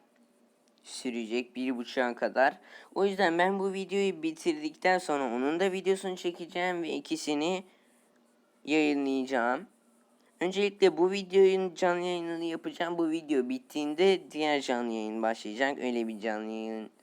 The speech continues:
tarzı ne deniyorsa ondan yapacağım. Bir tane kelime vardı, o aklıma gelmedi.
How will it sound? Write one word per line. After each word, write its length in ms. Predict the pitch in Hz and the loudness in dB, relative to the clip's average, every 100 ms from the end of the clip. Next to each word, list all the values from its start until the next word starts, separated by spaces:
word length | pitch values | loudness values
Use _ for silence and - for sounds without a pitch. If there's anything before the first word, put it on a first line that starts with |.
| - - _ - | -20 -20 _ -10
tarzı 720 | - 147 131 131 131 127 - _ _ _ _ _ - | 2 4 4 0 -2 -2 -6 _ _ _ _ _ -12
ne 140 | 117 | -8
deniyorsa 580 | 120 117 117 113 - 113 | -6 -4 -4 -6 -6 -6
ondan 360 | 107 110 110 113 | -6 -6 -4 -4
yapacağım. 720 | 107 98 107 101 104 110 131 _ _ _ _ _ _ _ _ _ _ _ _ _ _ | -6 -8 -10 -8 -6 -6 -8 _ _ _ _ _ _ _ _ _ _ _ _ _ _
Bir 200 | 117 104 | -12 -6
tane 300 | 131 113 113 | -4 -2 -4
kelime 340 | 120 110 113 | -8 -6 -4
vardı, 320 | 110 107 101 104 | -4 -4 -4 -6
o 20 | |
aklıma 500 | 101 104 - 101 101 | -6 -10 -14 -12 -10
gelmedi. 760 | 98 95 92 82 82 90 139 | -10 -10 -12 -14 -16 -16 -16